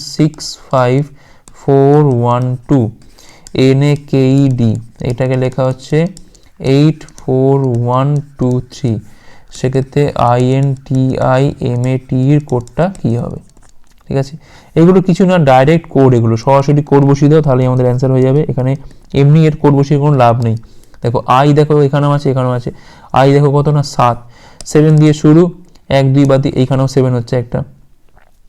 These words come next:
দেখো এখানে সেভেন দিয়ে শুরু, দুটো ঘর বাদ দিয়ে দেখো এইখানেও দেখো সেভেন আছে। দেখো আমি আর করার দরকার আছে কি, অপশন ডি হচ্ছে আমার এখানে অ্যান্সার। এনটা হবে কি এখানে আট, এখানে আট রয়েছে, এটা হবে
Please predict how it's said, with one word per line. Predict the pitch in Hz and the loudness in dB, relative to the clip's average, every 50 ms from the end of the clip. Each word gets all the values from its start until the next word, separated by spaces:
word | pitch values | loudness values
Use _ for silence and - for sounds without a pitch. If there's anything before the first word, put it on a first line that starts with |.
| _ _ _ _ _ _ _ _ - - - - 175 | _ _ _ _ _ _ _ _ -20 -20 -14 -8 -4
দেখো | 131 135 135 147 147 | -2 0 2 2 2
এখানে | 151 147 151 170 - - - | 2 2 0 -2 -4 -6 -4
সেভেন | - 147 147 147 160 160 160 160 | 0 0 2 2 2 2 2 4
দিয়ে | 160 165 165 160 - | 4 2 2 2 0
শুরু, | - 151 151 160 185 202 220 - - - - - - - - | 2 4 4 4 4 2 0 -4 -12 -20 -20 -20 -12 -4 0
দুটো | 139 139 139 147 147 | 2 2 4 4 4
ঘর | 156 151 147 | 4 4 4
বাদ | 147 147 | 4 4
দিয়ে | 147 151 147 | 2 2 2
দেখো | 156 156 143 135 | 2 2 2 2
এইখানেও | 127 127 156 143 151 156 151 143 | 0 0 0 0 0 2 2 2
দেখো | 143 156 170 160 - | 2 0 0 -2 0
সেভেন | - 127 123 120 117 | -2 0 0 0 0
আছে। | 113 131 123 | -2 -2 -2
দেখো | 117 120 117 120 | -4 -4 -2 -2
আমি | 127 143 156 156 | 0 0 0 -2
আর | 147 - | -2 -2
করার | - 131 131 135 127 | -2 -2 -2 -2 -2
দরকার | 127 127 143 151 170 | -2 -2 -2 -2 -4
আছে | 180 185 | -4 -4
কি, | 170 139 131 127 | -4 -2 -2 -4
অপশন | - - - 139 135 127 120 | -4 -4 -4 -4 -4 -2 -2
ডি | 117 139 143 143 | -2 -2 -2 -2
হচ্ছে | 135 127 - | -2 -4 -4
আমার | 127 127 120 | -4 -4 -4
এখানে | 123 170 160 - - | -4 -4 -6 -6 -6
অ্যান্সার। | 117 117 117 113 - - - - - - - - - _ - - | -6 -6 -6 -6 -8 -10 -10 -12 -16 -20 -20 -20 -18 _ -4 0
এনটা | 143 147 147 139 147 143 | 0 2 2 2 2 2
হবে | 139 139 135 | 2 2 0
কি | 135 135 | 0 0
এখানে | 127 127 120 - - 131 127 | 0 -2 -2 -4 -2 0 0
আট, | 127 127 135 | 0 0 -2
এখানে | 135 131 127 123 123 123 127 - - 123 | -4 -4 -4 -4 -4 -4 -4 -4 -2 -2
আট | 123 123 127 | -2 -2 -2
রয়েছে, | 123 120 117 113 - - | -2 -2 -4 -4 -6 -4
এটা | 131 127 127 | -4 -2 -2
হবে | 123 120 | -2 -2